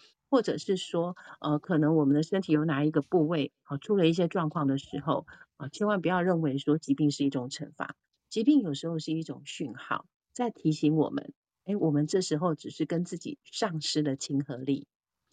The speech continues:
所以我们怎么样让跟自己和平共处，跟自己，呃，合一，这个部分疾病只是一个提醒而已。啊，所以就是让自己恢复到这样的一个，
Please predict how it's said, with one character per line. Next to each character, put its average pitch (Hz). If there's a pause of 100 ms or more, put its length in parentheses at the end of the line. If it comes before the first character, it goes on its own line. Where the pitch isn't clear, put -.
(140)
所 -
以 240
我 151
们 147
怎 151
么 160
样 196 (400)
让 208 (160)
跟 233
自 240
己 131
和 147
平 139
共 139
处， - (240)
跟 196
自 196
己， -
呃， 139
合 127
一， 135 (300)
这 -
个 190
部 196
分 180 (540)
疾 160
病 185
只 135
是 165
一 147
个 139
提 117
醒 -
而 -
已。 107 (160)
啊， 147
所 180
以 175
就 170
是 170
让 185
自 180
己 - (340)
恢 165
复 214
到 185
这 190
样 170
的 147
一 143
个， 143